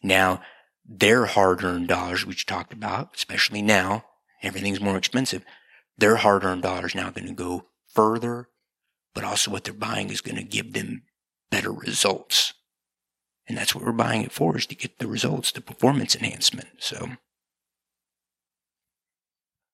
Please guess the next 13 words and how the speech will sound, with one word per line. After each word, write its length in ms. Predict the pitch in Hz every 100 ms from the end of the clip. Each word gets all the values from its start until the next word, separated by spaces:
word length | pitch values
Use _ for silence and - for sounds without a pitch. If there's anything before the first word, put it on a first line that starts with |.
| _ _ _ _ _ _ _ _ _ _ _ _ -
that's 180 | 117 -
pretty 180 | 208
much 240 | 147 110 -
it. 240 | 147 - -
Uh, 160 | 104 - -
I'm 120 | -
gonna 160 | 107 87
wrap 380 | 90 104 127 127
it 80 |
up 280 | 113 107 -
by 160 | 101 90
a 80 | 90
summary. 640 | - 120 101 87 - -